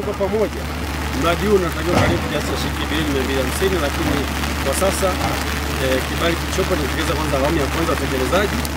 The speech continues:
kama hizo components ambazo nimetaja, ambapo, eh, mkandarasi gharama yake ni bilioni mia moja kumi na saba pamoja na vat na consultant ni kiasi cha bilioni mbili. Kwa ujumla ni kiasi cha shilingi bilioni mia moja kumi na tisa kwa awamu ya kwanza kwa ajili ya utekelezaji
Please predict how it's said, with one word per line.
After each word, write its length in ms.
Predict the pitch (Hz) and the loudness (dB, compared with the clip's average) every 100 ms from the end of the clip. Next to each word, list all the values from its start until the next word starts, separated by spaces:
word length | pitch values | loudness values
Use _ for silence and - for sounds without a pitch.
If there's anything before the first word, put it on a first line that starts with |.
| - - | -4 -4
kama 160 | 156 147 | -2 2
hizo 200 | 156 160 160 | 4 4 2
components 380 | 170 - 160 - | 0 0 0 0
ambazo 220 | - - - | 0 0 -2
nimetaja, 480 | 254 - 175 185 175 - - - - - | -2 -2 -2 0 -2 -4 -4 -4 -2 -2
ambapo, 320 | 151 175 175 175 - - - - - 143 | 2 2 4 4 2 -2 -2 -2 -2 0
eh, 120 | 135 131 | 2 2
mkandarasi 560 | 127 143 147 170 185 170 | 0 2 4 4 2 0
gharama 260 | 156 151 147 | 0 0 0
yake 120 | 175 175 | 0 0
ni 60 | 143 131 | -2 0
bilioni 240 | 139 175 180 | 2 4 4
mia 80 | 165 | 4
moja 140 | 170 165 | 2 0
kumi 140 | 160 165 | -2 -2
na 60 | 156 - | -2 -2
saba 160 | 165 156 | -2 -2
pamoja 240 | 143 143 143 | -2 0 0
na 40 | 135 | 2
vat 160 | - - - - - - - | 2 2 0 -2 -2 -2 -2
na 60 | - - | -2 -2
consultant 460 | - 175 165 170 147 | 0 0 0 -2 -2
ni 60 | 147 131 | -2 -2
kiasi 180 | 143 143 | -2 -2
cha 60 | 131 | -2
bilioni 240 | 131 127 139 | 0 0 2
mbili. 240 | 180 165 143 | 2 0 -2
Kwa 80 | 156 | -2
ujumla 320 | 156 214 175 135 135 - - - | 0 2 2 0 -2 -4 -2 -2
ni 60 | 202 - | 0 2
kiasi 180 | 269 - | 0 0
cha 60 | - | -2
shilingi 240 | - - - | -2 -2 -2
bilioni 240 | 139 180 185 | 0 0 0
mia 100 | 165 143 | 0 -2
moja 160 | - 151 | -4 -2
kumi 160 | - 127 | -2 -2
na 60 | 139 - | -2 -4
tisa 180 | - - | -2 -2
kwa 60 | - | -2
awamu 160 | 143 143 | 0 0
ya 40 | 139 | 0
kwanza 300 | 180 185 180 185 - - - | 2 2 2 0 -2 -4 -4
kwa 80 | - | -2
ajili 140 | 127 160 | 0 0
ya 40 | 139 | 0
utekelezaji 680 | 131 131 135 143 147 135 | -2 0 0 0 0 0